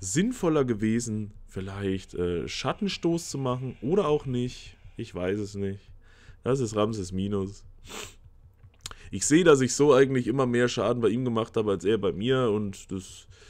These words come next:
sich gut ausgeht, denn ich werde wahrscheinlich wieder eher zu meinem Move kommen. Ich bin zwar jetzt schon rot, aber jetzt bin ich ja wieder dran und es könnte vielleicht sogar reichen, wenn der Move durchgeht und noch zweimal drauf gedrückt, dass er weg ist und ich immer noch lebe. Also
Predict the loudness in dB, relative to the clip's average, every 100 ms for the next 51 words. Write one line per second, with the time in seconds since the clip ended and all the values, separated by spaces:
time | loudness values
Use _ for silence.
0 | -20 -12 -10 -8 -4 0 0 -2 -2 0
1 | 2 0 0 -6 -8 -4 -2 -2 -2 -2
2 | -2 -8 -2 0 2 0 -2 -4 -2 -2
3 | -4 -6 0 0 2 -2 -6 -10 -6 -2
4 | 0 0 0 -6 -4 0 2 4 2 0
5 | -4 -4 0 2 2 0 0 -2 -4 -4
6 | -6 -4 -4 -2 0 0 0 -2 -4 -2
7 | -2 -2 -2 -4 -6 -10 -20 -20 -20 -20
8 | -20 -20 -20 -8 -4 0 0 0 4 4
9 | 4 0 2 2 0 0 2 2 2 2
10 | 0 -2 -2 0 -2 -2 -4 0 0 0
11 | -2 -4 -4 -4 -2 -2 0 0 -2 -2
12 | -4